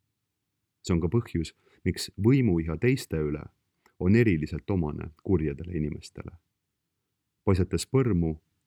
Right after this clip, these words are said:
valedele rajatud kurjuse, mis vaid viivu eest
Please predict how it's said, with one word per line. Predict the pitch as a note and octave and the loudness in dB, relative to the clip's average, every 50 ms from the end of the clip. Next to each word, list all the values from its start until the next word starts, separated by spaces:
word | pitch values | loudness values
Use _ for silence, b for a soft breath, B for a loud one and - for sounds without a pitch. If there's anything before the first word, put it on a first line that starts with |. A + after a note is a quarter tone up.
| _ - | _ -2
valedele | - G#2+ A2 G#2 E2+ E2+ D#2+ E2 D#2+ | 2 4 4 4 4 2 0 -2 -2
rajatud | E2 F2+ F2+ D#2 D2+ - D2 - - | -2 -2 -2 -2 -4 -6 -8 -8 -4
kurjuse, | - A2+ A#2 G#2+ F#2 D#2+ D2+ - - D2 D2 D2 - _ _ _ _ _ _ _ _ _ _ _ _ _ _ _ _ _ _ _ _ - | -2 0 0 2 2 0 -2 -2 -6 -8 -8 -10 -12 _ _ _ _ _ _ _ _ _ _ _ _ _ _ _ _ _ _ _ _ -4
mis | G#2+ - A#2 | -4 0 2
vaid | A#2+ A#2+ A2+ G#2+ | 2 2 2 2
viivu | B2+ C3 A#2 F#2 D2+ D2 C#2+ - - | 0 0 0 0 0 -2 -4 -6 -8
eest | - - - - | -14 -18 -20 -20